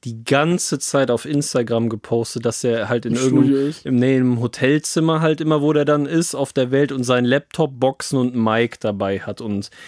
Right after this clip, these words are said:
Speaker 1: dass er schon dann so Videos wieder
Speaker 2: Der hat
Speaker 1: so
Speaker 2: einfach auch Podcasts aufgenommen.
Speaker 1: <laughs> Nee, aber der hat so, auch so Videos, wie der so Klavier und Gitarre spielt und dass Musik sein Leben und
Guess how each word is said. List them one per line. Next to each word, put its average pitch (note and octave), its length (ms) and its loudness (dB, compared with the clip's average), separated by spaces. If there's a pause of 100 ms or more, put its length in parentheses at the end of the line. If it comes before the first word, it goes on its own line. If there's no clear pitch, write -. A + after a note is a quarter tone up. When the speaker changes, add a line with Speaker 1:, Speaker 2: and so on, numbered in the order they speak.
(160)
Speaker 1:
dass - 200 -2
er A#2+ 60 2
schon A#2+ 220 0
dann A#2+ 100 2
so A#2 160 -4
Videos C3 420 -2
wieder A#2+ 180 2
Speaker 2:
Der C3 80 2
hat A2+ 80 0
Speaker 1:
so C3+ 60 -6
Speaker 2:
einfach B2+ 120 -2
auch A#2 40 -6
Podcasts C#3 460 -2
aufgenommen. B2+ 520 -8 (340)
Speaker 1:
<laughs> - 680 -2
Nee, C#3 240 2
aber B2+ 160 0
der C3+ 80 4
hat C#3 80 -2
so, B2+ 160 0 (300)
auch A#2+ 120 2
so A#2+ 180 -4
Videos, C3 340 0
wie A#2+ 40 0
der A#2 100 2
so A2 120 -4
Klavier B2 540 0
und A#2+ 160 -2
Gitarre A#2+ 500 -4
spielt A#2 580 -2
und A2 160 -8
dass G#2 180 -8
Musik A2 340 -4
sein A2 200 -4
Leben A#2 420 2
und A2+ 140 -4